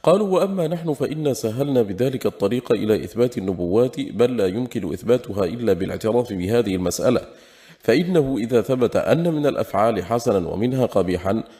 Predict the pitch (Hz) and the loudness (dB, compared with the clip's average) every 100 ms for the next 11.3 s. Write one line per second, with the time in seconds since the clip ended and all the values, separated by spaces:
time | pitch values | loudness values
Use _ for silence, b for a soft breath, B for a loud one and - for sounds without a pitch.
0 | B B 95 107 156 156 151 160 170 143 | B B 2 2 4 0 2 2 2 2
1 | 135 123 127 127 - 95 101 120 117 107 | 2 0 0 -2 -2 0 2 2 2 -2
2 | 90 120 107 90 - 87 85 104 120 110 | 2 2 2 -4 -2 0 0 -2 -2 0
3 | 98 123 139 151 156 160 156 147 151 156 | 0 2 2 2 2 2 2 2 4 2
4 | 151 135 123 - - 120 110 - 87 95 | 2 0 0 -4 -4 -2 -2 0 -2 -2
5 | 113 101 85 95 107 113 147 - B B | -2 -2 0 2 2 2 0 -2 B B
6 | B B B - 87 107 113 117 107 107 | B B B 2 2 2 2 2 2 0
7 | 143 123 117 - 160 147 139 123 110 107 | -2 0 -2 0 -2 0 2 2 2 -2
8 | 156 156 - 113 127 175 107 104 110 127 | 0 0 0 0 0 0 0 -2 2 2
9 | 98 110 127 98 92 110 123 92 120 123 | 2 2 0 2 2 4 2 0 -2 -2
10 | 104 - 98 110 - 101 127 123 90 87 | -4 0 2 2 0 0 0 2 0 -2
11 | 73 64 - | -4 -4 -4